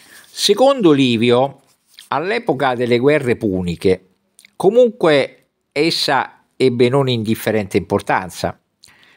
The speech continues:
perché formava lo sbocco naturale di tutti i popoli della vallata del Pescara.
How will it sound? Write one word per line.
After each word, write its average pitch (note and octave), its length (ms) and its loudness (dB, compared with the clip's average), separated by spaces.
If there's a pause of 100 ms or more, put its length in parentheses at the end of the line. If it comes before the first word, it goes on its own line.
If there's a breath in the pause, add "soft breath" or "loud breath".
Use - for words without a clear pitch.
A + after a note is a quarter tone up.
(120)
perché D#3+ 640 2
formava C3+ 540 -2
lo D#3 120 -4
sbocco F3 420 -2
naturale C#3+ 680 0
di A#2 220 -6
tutti - 640 -4 (160)
i G#2+ 160 -6
popoli A2+ 480 0
della G#2 180 2
vallata G2 460 0
del F2+ 160 -2
Pescara. E2 600 -4